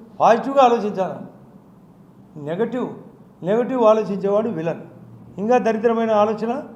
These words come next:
డాన్, అండర్ డాన్. అనేక డెన్లు దొరికినాయి, మొత్తం లిక్కర్ స్కామ్లో దొరుకుతారు అంతా, జగన్ రెడ్డి వారితో సహా. ఈ పాత కేసులు కూడా,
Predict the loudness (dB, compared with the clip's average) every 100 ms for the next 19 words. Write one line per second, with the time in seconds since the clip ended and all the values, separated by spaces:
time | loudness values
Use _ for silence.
0 | -20 -20 -20 -2 0 0 -4 -6 -6 -6
1 | -8 -14 -20 -20 -20 -10 -6 0 0 2
2 | 2 0 0 -2 -4 -10 -10 -16 -20 -6
3 | -4 0 0 0 0 -2 -2 -2 -4 -2
4 | -2 -4 -2 -4 -4 -6 -8 -8 -14 -20
5 | -20 -20 -20 -20 -2 0 0 -2 -2 2
6 | 4 4 0 -4 -4 -2 -2 0 -2 -8
7 | -20 -20 -20 -20 -20 -20 -20 -20 _ -20
8 | _ -6 -4 -2 2 2 2 2 2 2
9 | -2 0 0 0